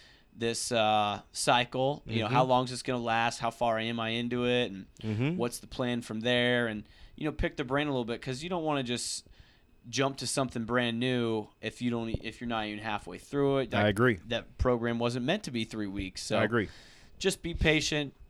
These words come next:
Speaker 1: Maybe ask questions to, uh, whoever wrote the program.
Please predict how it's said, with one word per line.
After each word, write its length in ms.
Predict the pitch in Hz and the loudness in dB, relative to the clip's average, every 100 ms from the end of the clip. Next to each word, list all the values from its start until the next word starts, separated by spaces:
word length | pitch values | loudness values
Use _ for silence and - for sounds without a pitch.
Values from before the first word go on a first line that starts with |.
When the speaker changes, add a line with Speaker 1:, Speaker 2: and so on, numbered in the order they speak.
| - - - | -14 -12 -4
Speaker 1:
Maybe 240 | 127 135 | -2 0
ask 280 | 135 135 - | 2 2 2
questions 380 | - 135 - 131 | 2 2 2 -6
to, 200 | - 131 | 0 2
uh, 100 | 127 120 | 2 2
whoever 600 | 131 131 123 120 113 - - 110 | 2 4 4 0 -2 -4 -10 -2
wrote 260 | 120 135 | 0 0
the 80 | 110 | -2
program. 680 | - 127 120 120 120 120 | 2 2 2 0 0 0